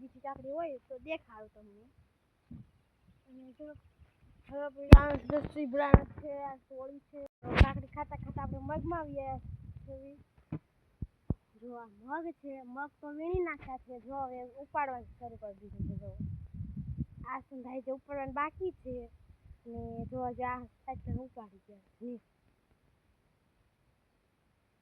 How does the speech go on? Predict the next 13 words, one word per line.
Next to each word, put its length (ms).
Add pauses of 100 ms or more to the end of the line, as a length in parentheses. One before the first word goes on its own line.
(180)
એટલા 300
ઉપાડ 220
નાખ્યા 340
છે. 60 (100)
અને 160 (100)
ઓલા 240
પણ 160
જો 120
આપણે 460
સામે 280 (220)
જો 200
બકાલું 500
આવ્યું 300